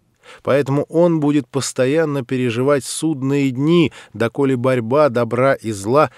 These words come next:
не достигнет высшей точки напряжения. И тогда произойдет последний суд, перелом, прорыв истории за свои пределы,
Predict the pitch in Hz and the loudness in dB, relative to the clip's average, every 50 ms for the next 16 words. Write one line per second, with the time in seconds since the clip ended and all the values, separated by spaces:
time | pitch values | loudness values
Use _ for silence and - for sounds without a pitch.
0 | - - 123 143 151 147 151 135 - - - 160 151 143 143 143 123 - 123 117 | -10 -6 -4 -2 2 2 2 2 0 -4 -6 -6 -4 -4 -4 -4 -4 -4 -4 -4
1 | 117 127 147 156 143 - - - 131 131 117 - - 117 117 117 - - - - | -2 -2 -2 -2 -2 -4 -6 -6 -6 -6 -6 -6 -6 -4 -4 -4 -4 -8 -10 -8
2 | 107 104 101 85 - 104 101 92 82 82 82 80 78 71 69 62 - _ _ _ | -10 -10 -10 -10 -8 -8 -8 -6 -6 -6 -8 -8 -8 -10 -14 -20 -20 _ _ _
3 | _ - - - _ - 156 160 - 165 156 131 123 120 135 170 180 175 - 165 | _ -20 -20 -16 _ -4 -4 -2 0 0 0 0 0 2 2 4 4 4 2 0
4 | 170 170 160 143 156 156 147 135 160 160 - _ - 156 127 - - 139 143 151 | 0 0 2 2 2 2 2 2 0 -2 -2 _ -2 -2 -2 -2 -2 -2 0 0
5 | 156 156 147 139 147 156 156 135 - - 185 175 139 - - - - - - - | 2 0 0 0 -2 -2 -2 -2 0 0 0 0 0 -2 -4 -10 -20 -10 -4 0
6 | 147 143 151 151 151 151 170 185 180 156 113 - - _ _ - 156 156 170 170 | 2 4 4 6 6 8 8 8 8 6 4 0 -6 _ _ 0 2 4 4 6
7 | 165 165 190 202 196 156 - 160 147 - - - - 196 190 180 180 180 180 165 | 4 4 2 0 0 -2 -2 -2 -4 -4 -4 0 2 4 6 6 6 4 4 2
8 | 139 123 131 160 165 165 139 - - 139 139 139 151 156 143 120 143 139 135 123 | 2 2 4 4 4 4 2 -2 -2 -2 -2 0 0 0 -2 -2 -2 -4 -2 0
9 | 131 175 180 170 170 165 | 2 4 4 4 4 2